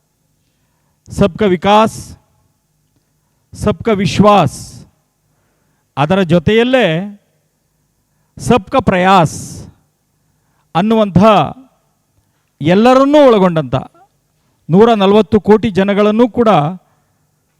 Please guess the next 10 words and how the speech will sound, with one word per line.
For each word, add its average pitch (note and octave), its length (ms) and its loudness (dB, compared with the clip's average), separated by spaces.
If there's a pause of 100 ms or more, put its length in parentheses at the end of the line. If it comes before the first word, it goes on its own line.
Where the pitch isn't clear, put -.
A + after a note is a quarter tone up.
(100)
ಒಳಗೊಂಡಂಥ G#3+ 680 0
ಒಂದು F#3+ 580 -4 (120)
ಇನ್ಕ್ಲೂಸಿವ್ A#3+ 600 2
ಬಜೆಟ್ F3 360 -2
ಆಗಿದೆ D3 320 -4
ಇದು. B2 180 -10 (2250)
ಯಾವುದೇ A#3 720 0 (680)
ಒಂದು F3+ 180 0
ಮನೆ G3 260 2
ಇರ್ಬೋದು, G#3 680 2